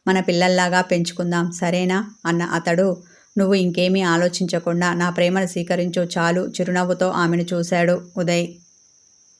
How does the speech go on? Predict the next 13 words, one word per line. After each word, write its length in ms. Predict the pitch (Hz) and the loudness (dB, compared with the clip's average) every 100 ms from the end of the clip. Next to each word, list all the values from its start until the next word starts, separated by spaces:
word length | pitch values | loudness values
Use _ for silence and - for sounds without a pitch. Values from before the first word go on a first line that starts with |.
| _ _ _ _ _ _ _ | _ _ _ _ _ _ _
ఈ 100 | 214 | 2
జీవితంలో 580 | 208 208 208 214 214 208 | 4 4 4 4 2 2
ఇక 240 | 202 190 180 | 2 2 2
పెళ్లి 200 | 170 185 | 2 4
జరగదు 360 | 190 185 185 | 4 4 2
అనుకున్న 420 | 185 175 170 180 | 0 0 0 0
ఆమెకి 440 | 170 165 175 175 190 | 2 2 2 0 -2
తను 200 | 185 175 | -2 -2
ఎంతో 360 | 170 170 175 | 0 0 2
ఇష్టపడ్డ 540 | 196 185 - 175 175 170 | 0 0 -2 -2 -2 -2
ఉదయ్ 400 | 165 160 180 185 | -2 0 2 2
తనని 360 | 180 160 175 | 0 -2 -2
పే-, 260 | 175 170 165 | -2 0 -2